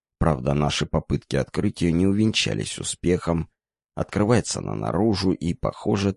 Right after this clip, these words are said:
там что-то сильно придавило ее. Получается, зашли мы отнюдь не с главного входа, и, возможно, то даже была не система охраны. Почему я так решил? Так у главного входа ничего на нас не среагировало.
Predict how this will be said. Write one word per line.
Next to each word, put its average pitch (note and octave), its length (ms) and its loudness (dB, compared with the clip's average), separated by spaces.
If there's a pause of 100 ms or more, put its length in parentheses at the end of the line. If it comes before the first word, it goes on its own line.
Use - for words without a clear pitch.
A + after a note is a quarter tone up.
там F2 280 2
что-то - 340 -2
сильно D2+ 380 0
придавило B1+ 680 -2
ее. A1+ 540 -6 (760)
Получается, E2 760 0
зашли D#2 460 -2
мы F2 180 0
отнюдь F2 520 0
не C2+ 100 -2
с C2+ 120 -2
главного A#1 500 -4
входа, E2 540 -2 (320)
и, - 100 -4
возможно, C#2+ 680 0
то - 180 -2
даже D#2 380 0
была D2+ 260 0
не D2+ 140 0
система A#1+ 720 -4
охраны. A1 640 -8 (560)
Почему G#2 440 2
я C#2+ 140 2
так - 220 -4
решил? A1 480 -2 (400)
Так E2 180 0
у E2+ 60 0
главного D#2 500 2
входа E2 380 -2
ничего C#2+ 420 -2
на E2+ 120 0
нас E2+ 260 0
не E2 100 -2
среагировало. A1 1000 -2